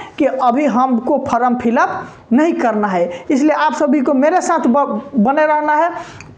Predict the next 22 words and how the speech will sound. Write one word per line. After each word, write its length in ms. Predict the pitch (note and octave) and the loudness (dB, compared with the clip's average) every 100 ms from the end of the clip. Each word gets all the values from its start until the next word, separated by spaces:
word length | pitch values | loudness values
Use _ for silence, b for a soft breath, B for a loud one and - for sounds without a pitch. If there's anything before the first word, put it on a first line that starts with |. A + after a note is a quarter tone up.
| - | -2
पहला 340 | C#4+ B3+ F#4 G#4+ | 0 2 2 2
काम 280 | G#4 E4+ D4 | 2 0 0
ये 120 | C#4+ | -2
करना 340 | C#4 C4 B3+ | 0 -2 0
है 200 | A#3+ D#4 F#4+ - B B | 0 0 -2 -6 B B
कि 80 | D4+ | -2
अभी 520 | D4+ - D4 C4 D#4+ F#4+ F#4 | -2 -2 0 2 2 0 0
आपको 420 | C4 C4+ C4+ - D#4 - | 0 0 0 -2 -2 -2
फॉर्म 400 | A#3 B3 C4 B3 | -2 0 0 -2
फिलअप 420 | A#3+ A3+ D4+ - B B - | -2 0 -2 -4 B B -2
किसी 320 | D#4+ D#4+ F4+ | 0 2 2
भी 120 | D4 D4+ | 2 0
कीमत 360 | C#4+ B3+ C4+ | 0 2 2
पे 200 | B3+ B3+ | 0 -2
नहीं 320 | G#3+ G3+ G3 D4 | 0 0 0 -2
करना 400 | - D4 C#4 D4+ | 0 0 2 0
है, 200 | D#4 E4+ E4+ B B | 2 0 -4 B B
आपको 360 | - - C4 E4+ | -2 -2 -2 -2
तीन 520 | E4+ - - F#4 F#4+ | -2 -8 -2 0 0
से 200 | - D#4+ | 0 -2
चार 380 | - D4 C#4+ D4 | -2 0 0 2
या 140 | C#4+ | 2